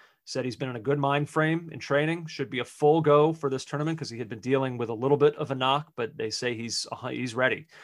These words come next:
So I'm just so curious which Hazard we're gonna get. Will we get a throwback to the, you know, the end of his time at Chelsea, or will we get,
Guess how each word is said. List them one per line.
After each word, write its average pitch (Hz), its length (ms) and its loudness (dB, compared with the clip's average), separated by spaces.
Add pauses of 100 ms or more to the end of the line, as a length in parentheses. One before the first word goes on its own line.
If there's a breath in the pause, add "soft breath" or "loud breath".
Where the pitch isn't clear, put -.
(320 loud breath)
So 120 560 2 (480)
I'm 123 120 -4
just 147 240 0
so 156 200 6
curious 139 720 0
which 123 520 -2
Hazard 120 480 0
we're 113 100 -6
gonna 110 140 -10
get. 104 320 -6
Will 117 120 -8
we 113 100 -8
get 117 140 -4
a 113 40 -6
throwback 127 580 0
to 120 100 -10
the, 110 360 -10
you 131 140 -14
know, 104 160 -14
the 117 140 -6
end 113 100 -4
of 113 80 -6
his 117 140 -10
time 117 200 -8
at - 80 -14
Chelsea, 160 520 0 (280 soft breath)
or 127 140 -6
will 123 80 -4
we 117 140 -8
get, 120 280 -2